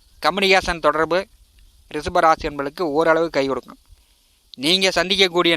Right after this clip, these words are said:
நபரும் அல்லது உங்களை சந்திக்கக்கூடிய நபர்களும் ஓரளவு உண்மையானவர்களாக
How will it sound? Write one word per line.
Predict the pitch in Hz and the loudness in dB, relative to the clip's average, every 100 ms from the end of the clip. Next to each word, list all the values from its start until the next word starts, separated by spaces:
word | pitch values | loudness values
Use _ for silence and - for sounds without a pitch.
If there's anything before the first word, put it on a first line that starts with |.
| 151 | 2
நபரும் | 147 147 170 - _ _ _ - | 2 0 -2 -10 _ _ _ -8
அல்லது | 139 175 151 | -6 -4 -6
உங்களை | 147 175 175 | -4 -2 -2
சந்திக்கக்கூடிய | 160 165 165 151 151 139 | -4 -6 -6 -6 -4 -4
நபர்களும் | 131 127 139 214 _ _ _ _ _ _ _ | -4 -4 -4 -6 _ _ _ _ _ _ _
ஓரளவு | 143 185 185 185 190 202 139 | 2 4 6 4 2 0 -6
உண்மையானவர்களாக | 143 165 170 160 156 143 139 | -4 0 2 2 0 0 0